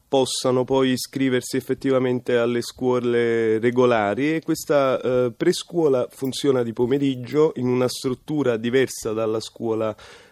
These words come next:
pubblica e, ehm, ci vanno a rotazione una volta a settimana in piccoli gruppi e, mm,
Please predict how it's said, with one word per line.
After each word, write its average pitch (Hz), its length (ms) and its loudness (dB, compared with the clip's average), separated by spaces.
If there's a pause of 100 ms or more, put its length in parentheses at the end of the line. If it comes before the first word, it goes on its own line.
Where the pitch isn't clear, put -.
(120)
pubblica 123 800 0 (140)
e, 151 420 2
ehm, 120 760 -2
ci - 160 -6
vanno 139 300 2
a - 20 0
rotazione 123 640 -2
una 120 140 -2
volta 131 480 -2
a 117 60 -4
settimana 123 640 -4
in 110 120 -4
piccoli 110 1080 -8
gruppi 120 600 -6 (360)
e, 135 680 -4
mm, 117 380 -8